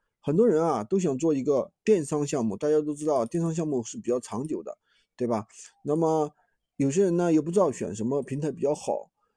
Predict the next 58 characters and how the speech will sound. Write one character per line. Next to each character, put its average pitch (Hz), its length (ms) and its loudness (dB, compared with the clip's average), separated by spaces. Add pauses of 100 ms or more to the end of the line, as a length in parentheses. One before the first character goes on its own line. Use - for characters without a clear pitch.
那 233 180 2
我 131 180 4
给 165 140 0
你 156 140 0
一 131 60 -6
个 143 120 0
新 233 340 2
的 214 220 4
一 120 100 -2
个 131 100 2
电 156 200 0
商 151 160 -2
模 113 240 -4
式， - 320 -8
你 156 380 -2
准 123 280 0
备 202 300 2
五 127 140 -2
千 180 180 -2
块 190 100 0
钱 160 140 -2
可 120 200 -4
以 117 60 0
了， - 140 -6 (320)
一 185 140 2
定 269 120 2
要 269 180 4 (220)
点 147 240 4
赞 202 200 4
收 175 120 -2
藏 165 120 0
起 120 100 -6
来， 113 80 0
认 139 160 -4
真 127 160 -4
听。 123 200 -4 (580)
这 294 200 6
可 208 140 -2
不 156 80 -2
是 190 100 0
我 147 140 6
在 147 60 -2
吹 170 180 0
牛 123 160 2
啊， 123 280 0
现 208 300 2
在 208 300 2 (200)
某 135 300 2
鱼 175 140 0
无 151 180 0
货 170 220 2
源 120 300 0 (360)
是 156 240 -2
一 143 200 -2
件 196 260 2
代 190 260 4
发 170 240 4
的 160 220 0